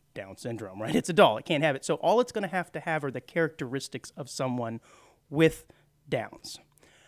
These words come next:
So it, it's, it struck me as a little odd because this is a company, you know, Barbie, Mattel, whatever, has been making dolls for fifty years who've been criticized for making dolls that don't look like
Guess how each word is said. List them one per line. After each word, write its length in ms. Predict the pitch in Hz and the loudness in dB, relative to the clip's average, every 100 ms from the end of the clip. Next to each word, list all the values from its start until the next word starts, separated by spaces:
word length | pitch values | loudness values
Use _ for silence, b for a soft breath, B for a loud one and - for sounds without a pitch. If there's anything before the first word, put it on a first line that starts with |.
| b b _ | b b _
So 520 | - - 254 214 196 - | -10 0 6 8 6 2
it, 280 | 233 - 240 - _ - | -6 -10 -14 -20 _ -4
it's, 300 | 208 - - 330 | -4 -2 -8 -6
it 80 | 220 | -6
struck 260 | - 247 | 0 2
me 80 | 254 | 2
as 80 | 220 | 2
a 40 | |
little 200 | 202 170 - | 2 0 0
odd 420 | 151 180 131 127 | 4 4 4 0
because 640 | 143 - 151 139 135 - - | -4 -4 -2 0 -2 -8 -6
this 180 | 180 | -4
is 120 | 208 170 | -2 -2
a 80 | 147 | -2
company, 640 | - 165 160 131 123 127 - | -2 -4 -2 -4 -4 -8 -10
you 80 | - | -12
know, 80 | 127 | -8
Barbie, 320 | 123 143 135 | 0 0 2
Mattel, 340 | 127 - 143 135 | -2 -2 -2 0
whatever, 340 | 123 131 127 - | -2 -2 -4 -6
has 160 | 135 | -6
been 140 | - 139 | -2 -2
making 300 | 139 139 131 | -2 -2 -2
dolls 300 | 123 131 131 | 0 0 -2
for 180 | - 117 | -8 -12
fifty 340 | - 143 - | -6 -6 -6
years 500 | 127 143 139 123 - - b b b b | -4 -2 0 -4 -8 -16 b b b b
who've 140 | 156 | -2
been 160 | 143 143 | -2 -2
criticized 560 | - 196 - 156 147 | -2 -2 0 0 0
for 80 | - | -2
making 240 | 151 135 | -2 -2
dolls 300 | 127 127 127 | -2 -2 -2
that 360 | 139 151 - 131 | -2 -4 -4 0
don't 380 | 175 165 180 - _ _ - | 4 4 2 -6 _ _ -10
look 300 | 131 110 - - - | -6 -6 -8 -16 -4
like 320 | 127 113 | -4 -4